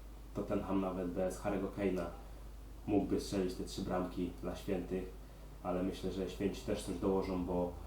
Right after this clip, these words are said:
w meczach, y, na linii Tottenham-Southampton przeważnie pada grad goli, stąd typuję po prostu dwie i pół bramki, ponieważ nie wiadomo, jak, y, ekipa Spurs zagra z nowym trenerem,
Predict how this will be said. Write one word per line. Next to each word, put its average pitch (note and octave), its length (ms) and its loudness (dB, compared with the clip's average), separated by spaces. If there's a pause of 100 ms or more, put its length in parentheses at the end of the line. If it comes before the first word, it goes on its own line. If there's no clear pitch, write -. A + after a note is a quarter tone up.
(200)
w F2+ 80 -4
meczach, F2+ 480 2 (180)
y, F2 160 2 (380)
na F#2 140 2
linii F#2 340 2
Tottenham-Southampton F#2+ 1160 0
przeważnie G2 520 0 (100)
pada F2 260 0
grad G2 380 0
goli, G2+ 440 6 (380)
stąd G2 400 0
typuję F#2+ 300 2
po F2 120 -4
prostu F2 480 0 (280)
dwie G2 200 6
i F#2 40 8
pół F#2 180 2
bramki, F2+ 580 2 (300)
ponieważ F2 380 2
nie A2+ 80 6
wiadomo, F#2+ 360 4
jak, F2 160 2 (460)
y, E2 340 -2 (380)
ekipa F2+ 560 0 (380)
Spurs - 480 2
zagra F2+ 420 0
z - 40 -10
nowym G2 240 4
trenerem, G2 520 4